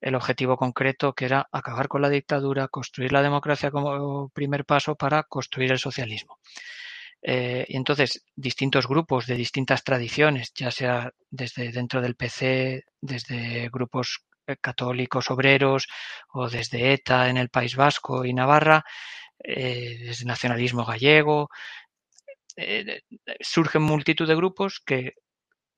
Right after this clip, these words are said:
entienden que el Partido Comunista de España, que ha sido el principal partido de la lucha contra la dictadura, eh, no impulsa la movilización lo suficiente para forzar la ruptura.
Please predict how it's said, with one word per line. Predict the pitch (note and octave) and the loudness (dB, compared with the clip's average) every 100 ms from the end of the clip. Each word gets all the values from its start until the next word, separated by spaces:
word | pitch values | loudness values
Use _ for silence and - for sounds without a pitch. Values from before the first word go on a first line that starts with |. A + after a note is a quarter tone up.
| _ E3 D3 | _ -12 -8
entienden | - C#3+ F3 E3 F3 G3+ _ - | -4 4 4 4 2 -2 _ -2
que | C3 | 0
el | B2+ | 0
Partido | - A#2+ C3+ | -4 -2 0
Comunista | C#3+ C#3+ - | 0 0 4
de | C#3+ | 4
España, | C#3 - D#3+ C3 | 6 4 4 2
que | D3+ | -6
ha | |
sido | C3 | -8
el | |
principal | B2 B2+ B2+ C3+ | -4 0 2 0
partido | B2+ B2+ C3+ | 0 0 0
de | C3+ | 0
la | |
lucha | C#3 - | 0 -2
contra | C3+ C3+ C3+ | -4 -2 -2
la | |
dictadura, | C3+ C3+ C#3 D3+ E3+ F3+ - - - | -2 -2 -2 0 0 -2 -10 -20 -20
eh, | - C3 B2 A#2+ | -10 -8 -6 -6
no | C3 C#3+ | -2 0
impulsa | C#3 D#3 C#3+ | 2 0 4
la | C#3+ | 4
movilización | C#3 C#3 C#3 C3+ C#3+ | 4 0 0 0 0
lo | C#3+ | 0
suficiente | D3 C#3+ D#3 D#3+ - F#3 G3+ - - | 0 0 0 0 -2 -6 -6 -16 -8
para | C#3 C3 | -4 -2
forzar | C3+ - C3+ | -2 0 2
la | B2+ | 2
ruptura. | B2 - C#3 B2 - | -2 -6 -6 -6 -8